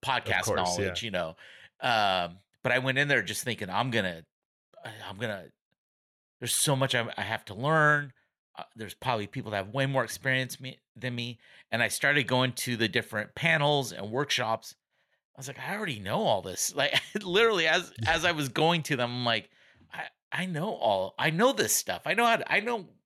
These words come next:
Speaker 1: I know all, everything they're talking about. I know this." And then what ended up happening was I'd get into discussions with other people. And as, and then, like, a crowd would start to gather. It would be, like, two or three
Speaker 2: <laughs>
Speaker 1: people,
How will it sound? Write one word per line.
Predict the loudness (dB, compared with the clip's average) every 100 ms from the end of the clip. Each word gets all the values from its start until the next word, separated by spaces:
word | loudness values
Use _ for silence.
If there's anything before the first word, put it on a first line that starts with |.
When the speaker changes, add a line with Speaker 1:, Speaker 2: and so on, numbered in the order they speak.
| _ _
Speaker 1:
I | 0
know | 2 2
all, | 4 2 0 0
everything | 2 2 0 2
they're | 2
talking | 2 0 0
about. | 0 -2
I | -4
know | -4 -4
this." | -4 -8 -12 -20 _ -20 _ _ _ -2
And | 0
then | 2 2 2
what | 2
ended | 2 4 2
up | 2
happening | 0 0 0 -2 0
was | 0 0 0
I'd | -2 -2
get | -2 -2
into | -4 -6 -10 _ _
discussions | -4 -2 2 2 0 -2 -6 -10 -8
with | -10 -8 -4
other | -4 -4
people. | -6 -8 -6 -6 -8 -14 _ _ _ _ _ _ _ _ _ _ -12 -4
And | -4
as, | -2 -2 0 -2 -6 -14 _ _ _ _ _ _ _ _ _ _ _ _ _ -4
and | 0 2
then, | 2
like, | 2 0
a |
crowd | -4 -6 -2 0 0
would | 0
start | -2 0 0
to | -2
gather. | -10 -10 -12 -20 _ _ _ _ _ _
It | -8
would | -8
be, | -10
like, | -12 -12
two | -14
or |
three | -10 -8
Speaker 2:
<laughs> | -6
Speaker 1:
people, | -6 -4 -6 -8